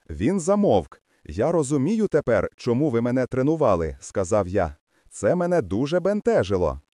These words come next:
Тільки так і таким чином я можу продовжувати свою працю», — вів він далі. І таким чином Барсуму може бути практично на невизначений термін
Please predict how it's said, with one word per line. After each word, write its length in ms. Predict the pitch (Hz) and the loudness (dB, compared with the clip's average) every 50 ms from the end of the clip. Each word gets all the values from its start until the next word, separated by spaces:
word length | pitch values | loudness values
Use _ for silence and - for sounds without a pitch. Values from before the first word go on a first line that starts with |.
| _ _ _ _ | _ _ _ _
Тільки 420 | - 98 123 170 156 - - 104 | -6 -2 0 0 0 0 -2 -2
так 340 | - - 113 - 104 - - - | 0 0 0 0 -2 -2 -6 -8
і 100 | - 113 | -6 -6
таким 400 | 113 - 131 123 - 165 156 120 | -2 -2 -2 0 0 0 0 -2
чином 460 | 95 - - 165 220 208 139 98 80 - | -2 -2 0 0 2 2 2 0 -2 -4
я 220 | - 78 87 113 147 | -8 -4 -2 -2 0
можу 340 | 143 120 170 185 147 156 143 | 0 0 -2 0 0 -2 -2
продовжувати 760 | - 127 117 87 95 113 160 175 147 175 185 185 180 - 180 | 2 0 2 2 2 2 2 0 0 0 0 0 0 0 -2
свою 340 | - - 185 190 185 208 190 | -4 -2 -4 -2 0 0 0
працю», — 540 | 226 214 185 127 95 - - 92 76 69 - | 0 2 2 0 0 -2 -4 -8 -8 -8 -10
вів 300 | - 85 101 113 104 90 | -10 -6 -4 -2 -2 -2
він 220 | 85 107 110 107 95 | -4 -4 -4 -2 0
далі. 360 | 107 101 92 85 80 71 65 - _ _ _ _ _ - | 0 0 0 0 -2 -6 -10 -12 _ _ _ _ _ -6
І 100 | 104 104 | -4 -2
таким 400 | - 113 104 - 160 151 117 90 | -2 -2 -2 0 -2 -2 -2 -2
чином 420 | - 135 180 226 202 120 92 80 - | -2 -2 0 0 2 0 -2 -2 -6
Барсуму 680 | - 80 90 87 85 - - - 151 220 208 135 92 78 - | -6 -4 -2 -2 -2 -4 -4 -2 0 0 0 0 -2 -2 -4
може 360 | 85 87 117 156 156 139 135 | -4 -2 -2 -2 0 0 -2
бути 280 | 104 131 165 - 135 113 | 0 0 -2 0 0 -2
практично 680 | - 107 104 95 - - 139 151 - - 135 135 123 - | 0 0 -2 -2 -2 -4 -4 -4 -2 -2 -2 -2 -2 -2
на 200 | 107 110 127 135 | -2 -2 0 2
невизначений 760 | 139 135 113 92 135 202 226 196 214 202 - 170 160 156 135 | 2 0 0 0 0 -2 0 0 -2 -4 -2 -2 -2 -2 -2
термін 480 | 120 - 143 117 92 92 90 85 78 76 | 0 0 2 2 2 0 -2 -4 -6 -8